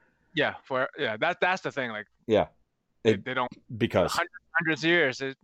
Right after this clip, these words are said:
Speaker 1: just as powerful.
Speaker 2: Yeah, they
Speaker 1: As
Speaker 2: just keep doing the thing. They literally can use them as generators for their ships and everything else like that. They just keep going. But then the fact that they also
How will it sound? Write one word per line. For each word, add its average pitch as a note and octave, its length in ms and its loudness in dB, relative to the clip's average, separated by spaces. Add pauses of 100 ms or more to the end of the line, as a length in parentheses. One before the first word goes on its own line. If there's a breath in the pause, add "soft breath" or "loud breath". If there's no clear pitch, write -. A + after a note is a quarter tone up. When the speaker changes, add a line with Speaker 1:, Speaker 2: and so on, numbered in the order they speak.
(280)
Speaker 1:
just E3+ 140 -8
as D#3 100 -6
powerful. F#3 340 0
Speaker 2:
Yeah, B2+ 220 4
they G#2+ 120 6
Speaker 1:
As B2+ 60 2
Speaker 2:
just A#2+ 140 -2
keep A#2+ 180 0
doing A#2+ 180 4
the B2 60 2
thing. A2 260 0 (120)
They G2+ 140 2 (100)
literally G#2+ 360 4
can G#2 180 0
use G#2 180 -2
them G#2+ 160 -2
as F#2+ 140 -2
generators G#2 440 4
for F#2 120 -8
their D#2 100 -6
ships - 440 0 (300 loud breath)
and G#2+ 120 -4
everything G#2 200 2
else G2 140 0
like F#2 120 -2
that. C#3+ 280 2
They G#2 100 2
just F#2 200 -6
keep G2 180 -6
going. E2+ 320 0 (720 soft breath)
But A2+ 160 2
then A#2 220 4
the A2 80 2
fact A#2+ 340 6
that G#2+ 160 2
they A2 160 6
also G#2 800 4